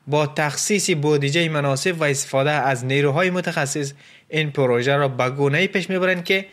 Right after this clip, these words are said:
انتظار می‌رود در مدت زمان کوتاه به بهره برداری برسند.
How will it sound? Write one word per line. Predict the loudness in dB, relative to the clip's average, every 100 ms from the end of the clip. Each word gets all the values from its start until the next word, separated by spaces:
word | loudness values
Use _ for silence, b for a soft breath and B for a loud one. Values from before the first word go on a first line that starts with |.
| B B -2
انتظار | -2 0 -2 2 2 2
می‌رود | 0 2 0 0
در | 0 0
مدت | -4 -2 -2 -2
زمان | 0 0 0 -2
کوتاه | -2 -2 -2 0 0 0 -4 B B _
به | -2 0
بهره | 0 0 -2
برداری | 0 0 0 0 0
برسند. | 0 0 0 -2 -6